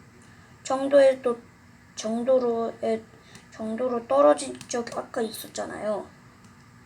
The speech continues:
아닌가? 모르겠지만 어쨌든 이분 지금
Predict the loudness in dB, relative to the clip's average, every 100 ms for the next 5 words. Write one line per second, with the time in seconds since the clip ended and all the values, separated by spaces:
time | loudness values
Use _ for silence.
0 | -20 -20 -20 -20 -20 -20 -20 -20 -20 -20
1 | -20 -20 -20 -20 -20 -20 -18 -18 -20 -20
2 | -20 -20 -20 -20 -20 -20 -20 -20 -4 0
3 | 2 2 0 -6 -2 0 0 -2 -8 0
4 | 2 2 -2 -10 -20 -20 -20 -20 -10 -6
5 | 2 4 4 0 0 2 4 4 4 2